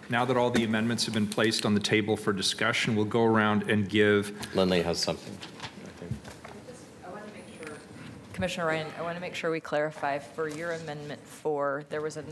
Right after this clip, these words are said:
Speaker 3: a bit of language that was already included in the Tuesday memo, and I just wanna confirm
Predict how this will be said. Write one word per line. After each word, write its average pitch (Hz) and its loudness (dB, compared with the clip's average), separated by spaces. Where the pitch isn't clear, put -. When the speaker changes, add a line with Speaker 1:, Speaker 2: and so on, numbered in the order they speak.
Speaker 3:
a 160 -6
bit 175 -6
of 175 -6
language 151 -6
that 151 -4
was 156 -10
already 160 0
included 156 -8
in 147 -10
the 143 -8
Tuesday 143 -10
memo, 143 -4
and 113 -8
I 113 -6
just 147 -10
wanna 143 -4
confirm 143 -8